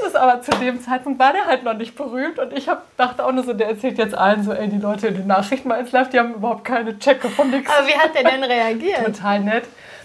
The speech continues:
Speaker 1: Total nett, der hat halt gesagt, "Äh, keine Ahnung, Eishockey weiß ich jetzt auch nicht."
Speaker 2: Aber auch geil,
Speaker 1: Ähm,
Speaker 2: dass er da draußen rumläuft und du den reinholst, "Ey, kannst du ja mal kurz mit den Nachrichten
Speaker 1: Die, bei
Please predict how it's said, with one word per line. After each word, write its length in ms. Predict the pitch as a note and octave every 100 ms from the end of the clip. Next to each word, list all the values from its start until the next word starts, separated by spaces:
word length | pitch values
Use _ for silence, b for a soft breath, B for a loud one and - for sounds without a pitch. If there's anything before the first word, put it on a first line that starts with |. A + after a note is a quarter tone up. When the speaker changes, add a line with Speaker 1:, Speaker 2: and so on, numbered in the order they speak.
| B
Speaker 1:
Total 400 | B3+ A3 A#3 A#3+
nett, 180 | A#3+ B3+
der 80 | G#3
hat 100 | A3+
halt 140 | G3 G3+
gesagt, 300 | G3+ G3+ A3
"Äh, 140 | G#3+
keine 400 | G3+ F3+ G3 G3
Ahnung, 400 | - G#3+ A#3 G3
Eishockey 600 | - F#3+ G#3 A3+ A#3+ A#3
weiß 200 | F#3+ G3+
ich 60 | G#3+
jetzt 160 | F#3+ -
auch 220 | F#3+ A3
nicht." 160 | A#3+ C4+ -
Speaker 2:
Aber 60 |
auch 120 | B3
geil, 140 | A3+ B3
Speaker 1:
Ähm, 60 |
Speaker 2:
dass 140 | B3+ B3
er 200 | G#3+ B3+
da 120 | C4 B3+
draußen 320 | B3+ B3+ C4
rumläuft 580 | A#3+ B3+ B3 B3 F4+ -
und 120 | A3+
du 80 | C4
den 360 | G#3 A3+ E4+ B3
reinholst, 600 | C4 F4 B3+ C4+ C4 C4+
"Ey, 140 | C#4+
kannst 260 | - D4 C4+
du 40 |
ja 40 | B3+
mal 140 | D4+ -
kurz 260 | - -
mit 140 | D4 C4
den 120 | E4+
Nachrichten 560 | C#4 D#4+ A4 - D4 B3
Speaker 1:
Die, 20 |
bei 140 | A#3+